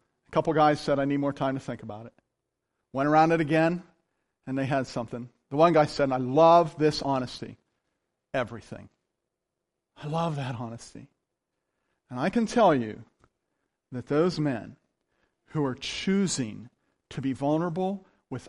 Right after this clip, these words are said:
other trusted Christian friends will grow at a rate, spiritually speaking, they would not grow at were they not doing that. Do you understand that? One of their wives just said amen. <laughs> Yeah.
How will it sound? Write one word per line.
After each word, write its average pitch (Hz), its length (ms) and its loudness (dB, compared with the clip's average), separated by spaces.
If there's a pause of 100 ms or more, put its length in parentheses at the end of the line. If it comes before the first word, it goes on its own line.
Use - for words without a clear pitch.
other 156 380 -2 (160)
trusted 147 580 -8 (100)
Christian 139 400 -10
friends 110 500 -16 (380)
will 127 160 -6
grow 151 540 0
at 135 100 -4
a 127 40 -6
rate, 135 500 -4 (100)
spiritually 151 600 -4
speaking, 123 560 -8 (320)
they 120 140 -6
would 139 240 0
not 160 260 -2
grow 127 260 -2
at 101 260 -14 (220)
were 131 140 -6
they 123 140 -4
not 117 280 -8
doing 107 240 -10
that. 98 220 -18 (1200)
Do 143 60 -14
you - 20 -10
understand 147 440 -6
that? 185 220 -8 (880)
One 143 160 -2
of 147 80 0
their 156 100 2
wives 135 360 0
just - 200 -10
said 123 200 -6
amen. 123 320 -10 (360)
<laughs> - 80 -10 (1200)
Yeah. 156 60 -18